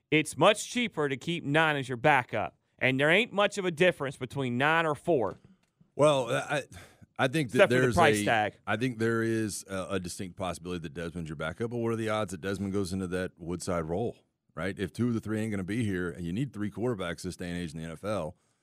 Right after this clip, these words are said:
Speaker 2: that's a heck of a guy. It, it, P squad rules have changed since I played, right? You can be on the play. You can be,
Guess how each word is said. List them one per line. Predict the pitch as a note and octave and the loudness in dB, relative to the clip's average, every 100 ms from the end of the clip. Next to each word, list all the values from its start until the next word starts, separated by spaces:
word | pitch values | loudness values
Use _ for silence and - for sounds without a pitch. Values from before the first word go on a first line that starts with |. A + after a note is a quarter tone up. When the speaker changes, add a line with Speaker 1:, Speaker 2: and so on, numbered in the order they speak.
| _ _ _ | _ _ _
Speaker 2:
that's | A2 C#3+ D#3 | -2 0 2
a | C3 | 4
heck | D3+ C3 | 4 2
of | |
a | A2+ | -2
guy. | G2+ C#3 C#3+ | 0 2 2
It, | A#2 C3 A#2+ | 2 0 -2
it, | - | 0
P | F#3 | 0
squad | - D3 C3+ | 2 2 2
rules | C#3 G#2 | 2 0
have | |
changed | A2+ D#3 C3+ | 0 0 0
since | A2 C#3 | -2 0
I | C3 | -2
played, | F2 D2+ - | -2 -8 -6
right? | G#2 A2+ | -2 0
You | C3 | 0
can | E3 | 0
be | A#2+ | 0
on | G2 | 0
the | F2+ | -2
play. | C#3 B2+ | -4 -4
You | A2 D#3 | -2 0
can | |
be, | D3 | 0